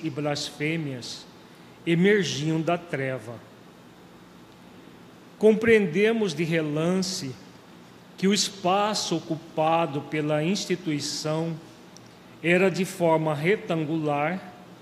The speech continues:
e que o terreno sob o nosso exame se lhe localizava à retaguarda, à maneira de enorme povoação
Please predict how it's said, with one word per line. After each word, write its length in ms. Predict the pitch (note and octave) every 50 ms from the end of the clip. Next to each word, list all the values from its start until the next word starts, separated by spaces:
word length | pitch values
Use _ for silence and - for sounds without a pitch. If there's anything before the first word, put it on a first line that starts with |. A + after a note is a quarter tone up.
| - - - - - - -
e 100 | F3+ G3+
que 160 | F#3 - A#3
o 60 | A#3+
terreno 600 | - - A#3 A#3 A#3 F#3+ F#3 F3 E3 E3 E3 D#3+ D#3
sob 340 | - - E3+ D#3+ D3 D#3+ E3
o 40 |
nosso 720 | D#3 D#3 D3+ D3+ E3+ F#3+ G3+ G#3+ G3 - - - D#3+ D3+ D3
exame 640 | D3 C#3 - G#2 A#2 D3 D#3 E3+ F3+ E3 C#3+ C3+ A#2+ A#2 - - - - - - - - - - -
se 220 | - - - G3
lhe 140 | G3 G3+ G#3+
localizava 1400 | G#3 G3+ G3+ G3+ G3+ G3+ G3+ - G3+ G3 G3 G3+ G#3 F#3+ D#3 C3+ C3+ D#3+ D3+ D3+ D3+ D#3 C#3+ C3+ D#3+ F3+ F#3+ F#3+ - - - - - - - - -
à 140 | D3+ D3+
retaguarda, 960 | D3 D#3+ E3+ E3 - F#3 F#3+ F#3 D3 D#3 D3+ D3 C#3+ C#3+ C#3 B2+ A#2+ B2 A#2+ A#2+ C3 - - - - - - - -
à 80 | C#3+ D3
maneira 680 | D3+ D#3+ D#3+ D#3 D3 D3 D3 D3+ D#3 F3 F3 E3+ F#3+
de 160 | F3 C#3+ D#3+ E3
enorme 720 | D#3+ D#3 D3 D3 D3 D3+ E3 F3 F#3+ G#3 G#3+ G3+ G#3 G3+
povoação 1080 | G3 - F#3+ F#3 E3+ C#3 D3 D#3+ E3 D#3+ D#3 - - - - C#3+ C#3 C#3+ D3+ E3+ F#3+